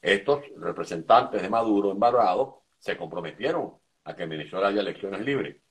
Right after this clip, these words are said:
Y repito, elecciones libres sin María Corina no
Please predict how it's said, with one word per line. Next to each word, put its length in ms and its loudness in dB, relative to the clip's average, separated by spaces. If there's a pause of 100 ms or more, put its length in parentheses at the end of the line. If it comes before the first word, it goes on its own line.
(120)
Y 100 -4
repito, 640 -6 (420)
elecciones 580 -2
libres 340 0 (280)
sin 200 -12
María 200 -4
Corina 560 -2
no 240 2